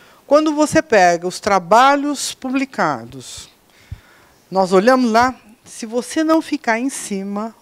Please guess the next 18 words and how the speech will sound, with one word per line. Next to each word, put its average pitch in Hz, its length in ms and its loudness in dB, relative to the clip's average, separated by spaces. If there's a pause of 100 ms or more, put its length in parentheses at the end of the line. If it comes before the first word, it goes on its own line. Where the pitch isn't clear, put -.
(140)
o 262 180 -2
nome 208 360 2
unesp 190 540 -6
não 185 220 -8
aparece. - 640 -8 (340)
Aparece 170 760 -2
o 156 40 -12
laboratório 185 1120 2
de 165 160 -10
não 147 180 -8
sei 117 300 -14
quem, 160 340 -8
o 170 60 -8
departamento 175 1200 -2
de 160 180 -16
não 160 140 -12
sei 120 320 -14
quem, 180 320 -10